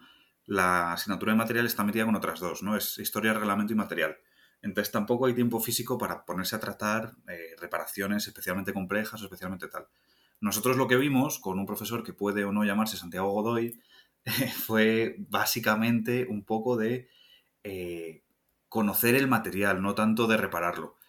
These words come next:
Entonces, pues, nos enseñó lo que era una pista, más que nada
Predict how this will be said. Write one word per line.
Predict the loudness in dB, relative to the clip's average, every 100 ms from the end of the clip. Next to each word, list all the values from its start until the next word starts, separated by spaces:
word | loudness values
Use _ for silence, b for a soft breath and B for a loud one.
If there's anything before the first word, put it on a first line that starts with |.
| b b b
Entonces, | -6 -4 -2 0 0 -2
pues, | -6 -8 -8
nos | -10 -8
enseñó | -8 -6 -4 -2
lo | -2
que |
era | 0
una | 0
pista, | 0 0 0 -2 -4 -6 -14 -8
más | 0 2 4 2
que | 2
nada | 4 4 2 0 -6